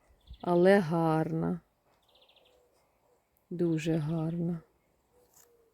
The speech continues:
Отакі трояндочки. Одійду, дивіться, який кущ.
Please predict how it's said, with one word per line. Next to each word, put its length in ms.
Отакі 500
трояндочки. 1080
Одійду, 500
дивіться, 460
який 340
кущ. 640